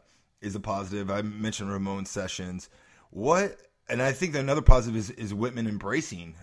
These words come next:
uh, this new style. You know, and I think that that still needs to give credit, uh, and hopefully he, in, in him sticking to it, 'cause I think he is committed to doing this. And, and I mentioned, I had a previous podcast, it's kinda like, well, he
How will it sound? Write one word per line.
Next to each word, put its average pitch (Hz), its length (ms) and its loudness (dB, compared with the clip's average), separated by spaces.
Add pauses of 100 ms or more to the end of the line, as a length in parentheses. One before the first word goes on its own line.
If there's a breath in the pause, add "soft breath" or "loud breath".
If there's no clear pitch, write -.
uh, 85 180 -6
this 90 200 -10
new 90 140 -10
style. 78 480 -12 (280 soft breath)
You 104 180 -6
know, 117 100 0
and 123 80 0
I 123 40 -2
think 135 140 -2
that 117 160 0
that 120 160 0
still 113 420 -2 (140)
needs 107 240 -6
to 110 100 -10
give 98 280 -6
credit, 95 520 -6 (280 soft breath)
uh, 104 280 -2
and 104 120 -2
hopefully 123 360 -2
he, 110 440 -6
in, 113 100 -4 (100)
in 113 140 -4
him 117 220 -2
sticking 110 380 -4
to 110 220 -4
it, 104 40 -6
'cause 95 100 -8
I 110 80 -4
think 120 200 -8
he 110 140 -6
is 104 120 -6
committed 101 460 -4 (260 loud breath)
to 98 80 -6
doing 156 260 0
this. 131 220 -4
And, 127 320 -4
and 123 200 -4
I 127 120 -2
mentioned, 131 460 -2 (460 loud breath)
I 110 160 0
had 120 140 4
a 107 40 -4
previous 147 260 12
podcast, 117 420 6
it's 117 80 -8
kinda 139 180 0
like, 135 160 -2
well, 123 260 -2
he 117 180 -8